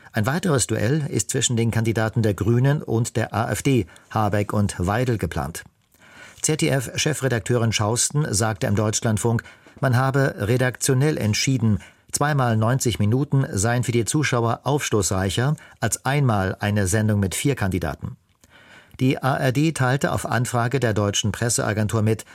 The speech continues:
es handle sich um zwei gleichwertige Duelle, die beide zur Primetime gesendet werden sollen.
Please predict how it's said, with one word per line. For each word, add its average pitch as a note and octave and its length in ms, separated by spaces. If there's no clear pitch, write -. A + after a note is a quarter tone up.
es - 160
handle C#3+ 260
sich C3 220
um B2+ 100
zwei B2 360
gleichwertige G2+ 720
Duelle, G#2 420
die A2 120
beide A2 440
zur A2 220
Primetime G#2 600
gesendet G2 460
werden F#2+ 220
sollen. F2+ 340